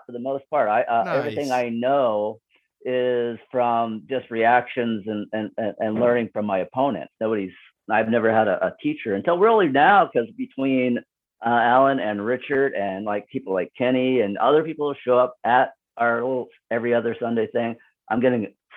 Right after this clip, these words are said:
Speaker 1: so many more techniques that I didn't have.
Speaker 2: And you met the San Diego Sabres people as well, correct?
Speaker 1: I did, yeah. I, I, I decided, well, I'll, I'll do my first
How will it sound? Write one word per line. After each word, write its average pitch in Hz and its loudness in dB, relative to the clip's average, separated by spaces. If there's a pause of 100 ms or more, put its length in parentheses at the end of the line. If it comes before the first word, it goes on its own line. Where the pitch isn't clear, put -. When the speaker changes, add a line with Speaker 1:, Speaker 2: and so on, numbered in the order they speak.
Speaker 1:
so 151 6
many 120 2
more 113 2
techniques 107 -8
that 92 -2
I 90 -2
didn't 92 -4
have. 98 -2 (480)
Speaker 2:
And 147 -8
you 185 -6
met 175 -2
the 147 -6
San 160 -6
Diego 147 -4
Sabres 139 -8
people 123 -12
as 110 -8
well, 123 -8
correct? 110 -12 (720)
Speaker 1:
I 120 4
did, 156 4
yeah. 131 6
I, 113 6
I, 117 0 (100)
I 107 0
decided, 127 2
well, 131 6
I'll, 117 6
I'll 123 4
do 143 2
my 123 0
first 135 -2